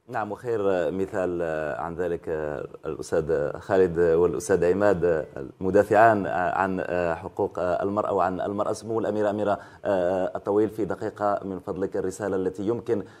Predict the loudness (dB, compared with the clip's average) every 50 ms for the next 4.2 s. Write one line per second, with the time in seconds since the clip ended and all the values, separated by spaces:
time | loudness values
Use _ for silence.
0 | -20 _ _ -4 -2 0 2 2 2 0 0 -2 -6 -10 -8 -4 -2 -2 -2 0
1 | 0 2 2 2 2 2 2 0 0 0 0 0 0 0 0 -2 -4 -4 -6 -4
2 | -4 -4 -2 -2 -2 -2 -4 -4 -4 -4 -4 -4 -4 -4 -4 -4 -4 -4 -4 -4
3 | -4 -4 -4 -4 -6 -6 -10 -16 _ _ _ -8 -6 -6 -6 -6 -6 -4 -2 -2
4 | 0 0 0 -2 -4